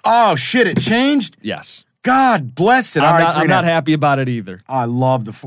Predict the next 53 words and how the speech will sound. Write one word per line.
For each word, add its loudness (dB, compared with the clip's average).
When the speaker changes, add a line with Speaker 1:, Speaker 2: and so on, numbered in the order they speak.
Speaker 1:
four -2
and 0
a 2
half's -4
the -2
new 2
three -4
and -4
a -2
half. -10
Forty's -2
the -4
new 0
thirty. -2
Speaker 2:
So -2
you, 0
because 0
you -2
love 2
this 0
and -2
I 0
do 2
too, 0
but -6
you 0
go 2
ahead, 0
run 0
with -4
it. -12
Speaker 1:
No, -4
it's -4
just, -4
A, 2
the -2
Saints -4
have -4
unlocked -2
something -4
where -8
they -2
always 2
beat -4
the -12
Bucs, -12
even 0
when 0
the 0
Bucs -4
are -8
good. 0
Speaker 2:
Mm-hmm. -16